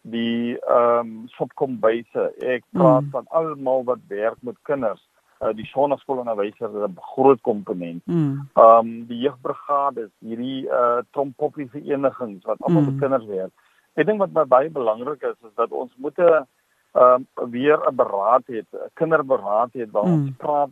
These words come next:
Speaker 1: oor waar staan ons nou, wat moet ons doen, waar is die gapings, eh, in terme van beleid, in terme van befondsing en dan baie belangrik in terme van programmatiese intervensies. Watter programme is daar?
Speaker 2: Mm.
Speaker 1: Ehm,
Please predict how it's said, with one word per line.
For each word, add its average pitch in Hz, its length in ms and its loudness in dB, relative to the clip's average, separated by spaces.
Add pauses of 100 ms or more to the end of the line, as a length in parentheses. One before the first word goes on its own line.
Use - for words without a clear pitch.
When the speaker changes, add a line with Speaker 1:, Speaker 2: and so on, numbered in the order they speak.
Speaker 1:
oor 120 320 2 (480)
waar 135 360 6
staan 160 280 2
ons 156 180 -14
nou, 135 460 -2 (140)
wat 127 180 4
moet 160 200 -10
ons 151 240 -6
doen, 135 320 -6
waar 117 300 4
is - 80 -10
die 135 140 -6
gapings, 156 600 0 (520)
eh, 123 340 6
in 131 100 -8
terme 139 340 -2
van 120 160 -8
beleid, 110 400 2
in 123 140 -16
terme 131 280 -4
van 123 180 -6
befondsing 165 580 -6
en 127 80 -6
dan 117 220 -2
baie 117 240 4
belangrik 113 460 -2 (400)
in 123 140 -4
terme 131 340 4
van 123 140 -8
programmatiese 117 1300 -2
intervensies. 107 720 -6
Watter 120 220 -2
programme 160 520 0 (120)
is 123 140 -4
daar? 110 340 6
Speaker 2:
Mm. 151 240 2 (160)
Speaker 1:
Ehm, 113 280 -2